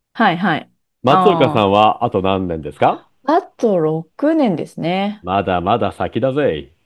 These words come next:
Speaker 1: <laughs>
Speaker 2: ね。
Speaker 1: きょうさん、この四十回を振り返ってどうですか、
Speaker 2: はい。
Speaker 1: 今まで。
Speaker 2: そうですね。
Speaker 1: このね、もう九月から始めて、
Speaker 2: はい。
Speaker 1: 今六月なので、えーと、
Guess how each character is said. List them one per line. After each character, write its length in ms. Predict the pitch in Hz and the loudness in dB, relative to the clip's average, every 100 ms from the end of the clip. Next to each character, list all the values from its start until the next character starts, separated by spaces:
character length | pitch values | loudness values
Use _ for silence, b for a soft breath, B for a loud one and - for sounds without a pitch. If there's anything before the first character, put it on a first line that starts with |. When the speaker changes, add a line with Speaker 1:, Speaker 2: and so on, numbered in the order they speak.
| _ - | _ 2
Speaker 1:
<laughs> 1300 | 302 254 311 302 349 - _ _ _ - - _ - | 2 2 2 2 0 -6 _ _ _ -20 -20 _ -2
Speaker 2:
ね。 240 | 117 135 - | 0 0 0
Speaker 1:
き 80 | |
ょ 60 | 349 | 0
う 40 | 349 | 2
さ 140 | 254 | 2
ん、 60 | 226 | 2
こ 100 | 190 | 2
の 120 | 175 | 2
四 260 | 226 254 | 2 2
十 160 | 247 269 | 2 0
回 400 | - 196 165 147 | 2 4 4 2
を 340 | 185 196 151 - | 2 4 2 2
振 160 | 185 | 2
り 120 | 233 233 | 2 0
返 260 | 220 208 | -4 -4
っ 120 | - | -6
て 100 | - | -4
ど 180 | 156 240 | 2 2
う 20 | |
で 100 | 147 | 0
す 100 | 156 | -4
か、 100 | - | -8
Speaker 2:
は 40 | 151 | -6
い。 40 | |
Speaker 1:
今 180 | 185 160 | -6 -6
ま 140 | 156 | -4
で。 240 | 143 - - _ _ _ _ _ | -4 -6 -8 _ _ _ _ _
Speaker 2:
そ 280 | 147 190 170 | 0 2 2
う 40 | |
で 40 | 135 | 2
す 20 | |
ね。 120 | 226 | 2
Speaker 1:
こ 40 | 123 | 0
の 40 | |
ね、 140 | 110 92 | -4 -6
も 220 | 226 226 - | -2 0 -2
う 20 | - | -6
九 120 | - | -4
月 280 | 392 466 - | 0 -2 0
か 140 | - 214 | 2 2
ら 80 | |
始 300 | 226 196 180 | 2 0 -2
め 200 | 190 185 | -2 -4
て、 520 | 185 - 185 185 180 175 | -6 0 2 4 2 4
Speaker 2:
は 140 | 208 | 2
い。 80 | 98 - - | 2 -6 -6
Speaker 1:
今 220 | 247 226 | -2 2
六 260 | 190 190 196 | 0 0 -2
月 300 | 214 214 214 | -2 -2 -4
な 160 | 185 | -4
の 260 | 160 147 240 | -4 -8 -6
で、 640 | 226 233 202 151 - - - | -4 -2 -4 -6 -10 -16 -12
え 300 | 196 196 190 | -8 -8 -10
ー 60 | - - | -8 -2
と、 560 | 160 147 143 127 - | 0 0 -2 -6 -10